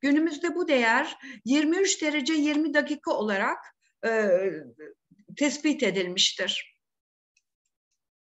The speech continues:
Evet, Şemsiye Gözlemevi ile ilgili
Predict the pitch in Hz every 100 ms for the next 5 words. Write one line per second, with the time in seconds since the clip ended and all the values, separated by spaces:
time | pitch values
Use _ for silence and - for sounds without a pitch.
0 | _ _ - _ _ _ _ - - _
1 | _ _ _ _ _ _ _ _ _ _
2 | _ - 269 233 - 294 330 330 339 -
3 | 311 302 269 240 254 285 254 196 185 175
4 | 180 175 190 330